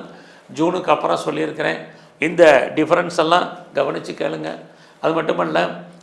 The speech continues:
யாரெல்லாம் செகண்ட் மேரேஜுக்கு ட்ரை பண்றீங்களோ, உங்களுக்கு இரண்டாவது திருமணத்துக்கான வாய்ப்பு ஜூனுக்கு அப்புறம் இருக்கு. யாரெல்லாம் ஆய கலைகள் அறுபத்தி நாலுல எந்த கலையில நீங்க இருந்தாலும், கலைத்துறையில உங்களுக்கு புகழ், அந்தஸ்து, வருமானங்கள் கிடைப்பதற்கான வாய்ப்புகள்,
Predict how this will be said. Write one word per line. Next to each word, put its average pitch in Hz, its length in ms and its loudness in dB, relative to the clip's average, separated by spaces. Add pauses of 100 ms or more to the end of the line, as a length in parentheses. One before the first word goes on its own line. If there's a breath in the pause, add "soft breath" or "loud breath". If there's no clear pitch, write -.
யாரெல்லாம் 165 440 2
செகண்ட் 180 300 -4
மேரேஜுக்கு 156 440 -4
ட்ரை 151 200 0
பண்றீங்களோ, 151 480 -4 (160)
உங்களுக்கு 143 320 -6
இரண்டாவது 156 320 0
திருமணத்துக்கான 151 520 -6
வாய்ப்பு 143 280 -8
ஜூனுக்கு 160 340 -10
அப்புறம் 156 260 -8
இருக்கு. - 260 -12 (580 loud breath)
யாரெல்லாம் 175 420 6 (120)
ஆய 185 200 2
கலைகள் 165 340 0
அறுபத்தி 165 360 0
நாலுல 156 400 -2 (420 loud breath)
எந்த 185 240 4
கலையில 175 320 4
நீங்க 156 200 -6
இருந்தாலும், 160 380 -4
கலைத்துறையில 165 440 -2
உங்களுக்கு 151 440 -4
புகழ், 160 320 -2
அந்தஸ்து, 156 440 -4
வருமானங்கள் 160 500 0
கிடைப்பதற்கான 147 720 -4 (520 loud breath)
வாய்ப்புகள், 160 680 0